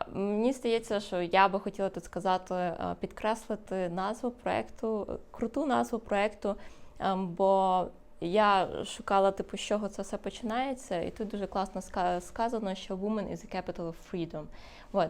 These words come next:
І я запитала в Анни, що для неї оця є свобода, і я так само себе, мала можливість себе запитати, що для мене свобода. І з цього ми й прийшли, що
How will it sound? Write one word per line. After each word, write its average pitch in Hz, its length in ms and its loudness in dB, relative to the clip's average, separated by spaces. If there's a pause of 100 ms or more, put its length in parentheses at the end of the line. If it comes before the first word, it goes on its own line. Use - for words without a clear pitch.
І - 80 -4
я 254 140 6
запитала 240 480 4
в 214 80 0
Анни, 311 320 4
що 240 180 -2
для 196 140 0
неї 185 340 2
оця 170 340 0
є 175 260 0
свобода, 165 640 0
і - 140 -4
я 208 140 0
так 214 160 -4
само 190 300 -2
себе, 180 400 0
мала 185 240 2
можливість 240 360 0
себе 202 220 0
запитати, - 460 -4
що - 160 -6
для 190 180 -2
мене 175 220 -2
свобода. 165 520 0 (260)
І 196 60 -4
з - 60 -6
цього 247 280 8
ми 220 140 4
й - 20 0
прийшли, 226 420 0
що 185 200 -4